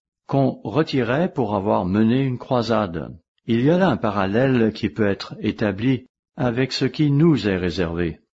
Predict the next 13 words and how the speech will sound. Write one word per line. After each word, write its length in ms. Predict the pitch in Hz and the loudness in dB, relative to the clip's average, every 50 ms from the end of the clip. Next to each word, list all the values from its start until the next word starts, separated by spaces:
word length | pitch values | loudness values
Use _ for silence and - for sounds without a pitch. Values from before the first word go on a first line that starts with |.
| _ _ - | _ _ -6
Pour 140 | 117 113 | -4 -2
les 120 | 104 104 98 | -2 -2 -4
croisés, 640 | - - 123 117 117 113 110 120 131 147 170 185 - _ _ _ _ _ _ - | -2 0 2 2 2 2 0 0 0 0 -2 -4 -6 _ _ _ _ _ _ -2
les 200 | 104 104 98 95 | 0 0 0 0
récompenses 720 | 92 92 87 - 110 110 117 113 143 139 151 160 160 156 - | -2 -4 -4 -2 -2 -2 0 0 2 2 2 2 0 -2 -4
consistaient 640 | - 95 90 87 - - 98 95 - - 98 98 | -6 -4 -4 -4 -4 -4 -6 -4 -2 0 0 0
essentiellement 840 | 120 135 - 139 120 113 - - 104 90 92 98 104 113 120 117 - _ _ _ _ _ - | 0 0 0 0 -2 0 0 -2 -2 0 0 0 0 0 -2 -4 -8 _ _ _ _ _ -4
en 320 | - 123 117 110 104 - - | -2 0 0 0 0 -2 -2
l'octroi 600 | 117 113 120 117 - - - - 120 110 104 98 | -2 -2 -2 -2 -4 -8 -2 0 2 2 2 0
d'indulgences 1000 | 85 87 123 151 123 127 117 101 101 110 110 107 110 110 113 113 - - - - _ | 0 0 0 0 2 2 0 0 0 0 0 0 0 0 -2 -4 -8 -12 -14 -12 _
par 140 | - 110 113 | -6 -4 -2
le 140 | 110 107 107 | -2 -4 -2
pape. 360 | - 107 92 85 - - | -2 -2 -2 -4 -6 -14